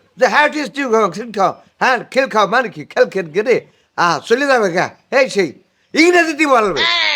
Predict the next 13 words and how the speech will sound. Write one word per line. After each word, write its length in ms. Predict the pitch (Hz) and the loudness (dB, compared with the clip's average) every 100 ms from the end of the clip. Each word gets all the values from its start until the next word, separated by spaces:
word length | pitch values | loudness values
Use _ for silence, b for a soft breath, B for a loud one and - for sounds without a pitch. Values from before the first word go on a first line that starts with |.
| 269 226 180 | -4 -6 0
তারপরে 420 | 277 294 311 311 | 2 4 4 2
তারা, 340 | 277 269 262 196 | 2 2 2 0
আহ, 840 | - _ _ _ 196 202 196 180 208 | -2 _ _ _ 0 2 2 0 -2
তাদের 400 | 240 254 208 175 | 2 2 0 -4
ওই 160 | 220 294 | 0 2
যে 120 | 330 | 2
বলেছি 340 | 320 311 254 | 2 0 0
আপনার, 340 | 262 196 160 113 _ _ _ _ _ _ _ _ _ _ - | 0 -2 -6 -8 _ _ _ _ _ _ _ _ _ _ -12
সেই 280 | - 277 302 | -4 -2 0
সব 140 | 311 | 0
না 220 | 294 294 | 0 0
করি 340 | 233 294 269 233 | 0 -2 -2 -4
কোথায় 420 | 240 247 247 | -6 -2 0